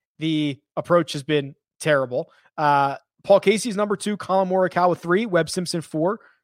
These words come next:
Connors Berger, Hatton, Henley, English, Gim. Yeah, these are all guys that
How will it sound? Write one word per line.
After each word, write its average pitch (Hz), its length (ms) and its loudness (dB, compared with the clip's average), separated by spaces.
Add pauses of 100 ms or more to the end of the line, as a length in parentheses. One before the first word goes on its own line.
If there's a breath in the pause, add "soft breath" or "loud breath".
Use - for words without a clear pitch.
(140)
Connors 175 600 0 (420)
Berger, 185 460 2 (100)
Hatton, 220 500 -4 (160)
Henley, 196 540 -2
English, 202 460 0 (340)
Gim. 208 340 0 (220)
Yeah, 185 160 6
these 180 180 -2
are 190 60 4
all 190 100 6
guys 175 300 2
that 165 220 0